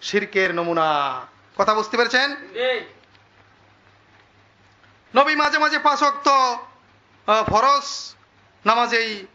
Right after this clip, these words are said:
Speaker 1: শেষ রাকাতে রুকু হতে মাথা তুলে সামি আল্লাহু লিমান হামিদা, আহ, সামি আল্লাহু লিমান হামিদা, আহ, রাব্বানা লাকাল হামদ বলার পর দুহাত তুলতেন এবং বিভিন্ন রকম দোয়াও করতেন, বদদোয়াও করতেন, আর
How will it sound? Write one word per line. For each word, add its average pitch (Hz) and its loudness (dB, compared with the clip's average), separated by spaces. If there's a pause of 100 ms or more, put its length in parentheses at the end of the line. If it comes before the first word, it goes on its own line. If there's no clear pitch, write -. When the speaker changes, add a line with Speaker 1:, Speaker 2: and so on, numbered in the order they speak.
(140)
Speaker 1:
শেষ 240 -2
রাকাতে 208 0
রুকু 208 0
হতে 202 0
মাথা 190 0
তুলে 185 -4 (240)
সামি 220 0
আল্লাহু 196 -2
লিমান 180 -2
হামিদা, 180 0
আহ, 156 -6
সামি 220 0
আল্লাহু 214 0
লিমান 202 0
হামিদা, 196 -2
আহ, 156 -4 (360)
রাব্বানা 196 0
লাকাল 190 -2
হামদ 190 -2 (340)
বলার 196 2
পর 185 -2
দুহাত 185 -2
তুলতেন 180 0 (280)
এবং 190 -2
বিভিন্ন 233 0
রকম 196 0 (240)
দোয়াও 185 2
করতেন, 180 -2 (240)
বদদোয়াও 185 2
করতেন, 180 -2 (220)
আর 170 2